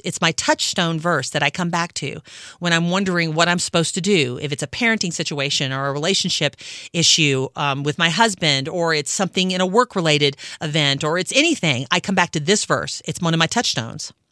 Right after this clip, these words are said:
"Love is patient. Love is kind." And I just stop there. Like, I don't know what to do in this situation. It's way too complex for me,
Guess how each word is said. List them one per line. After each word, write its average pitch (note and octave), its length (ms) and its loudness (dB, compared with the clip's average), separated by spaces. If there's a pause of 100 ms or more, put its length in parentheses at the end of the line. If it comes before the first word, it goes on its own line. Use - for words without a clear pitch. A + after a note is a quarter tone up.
(300)
"Love E3+ 200 2
is D3+ 100 -2
patient. G#3 640 0 (560)
Love F3 240 4
is E3 140 0
kind." C3 500 -6 (560)
And E3+ 80 2
I D3 80 4
just D#3 220 -2
stop D#3+ 260 2
there. E2+ 320 -4 (480)
Like, D#3 140 0
I E3 40 4
don't G#3 280 2
know C4 100 6
what A3+ 180 2
to G#3 60 -4
do F#3 140 0
in F3+ 80 -2
this E3 80 -4
situation. D3 520 -2
It's C3+ 140 -2
way D4 640 4
too C4 160 0
complex G3 480 -2
for - 160 -4
me, C#3 400 0